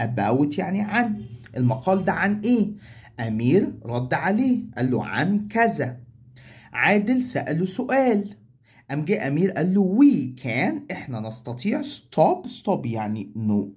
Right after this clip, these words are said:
نوقف، pollution التلوث، by يعني عن طريق، planting، planting يعني زراعة،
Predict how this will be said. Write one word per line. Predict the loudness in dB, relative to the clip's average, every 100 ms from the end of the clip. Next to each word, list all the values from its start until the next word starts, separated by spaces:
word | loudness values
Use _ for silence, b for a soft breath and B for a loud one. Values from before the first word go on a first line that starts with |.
| -4
نوقف، | 2 4 4 4 0 0 -12 -20 _ _ _ _ _ b b b _
pollution | 0 4 4 2 0 0
التلوث، | -6 -4 0 2 2 4 2 -2 -20 _ -12 0
by | 4 6 4 2 -2
يعني | -4 -2 -2 -4
عن | -4 -2 -2 0 -4
طريق، | -4 -2 0 0 2 2 0 -10 -20 _ _ _ _ _ _ _ _ _ _ -8
planting، | 2 4 4 2 0 0 -2 -2 -4 -4
planting | -4 -2 -4 -6 -4
يعني | -2 2 2
زراعة، | 2 2 2 2 2 -2 -2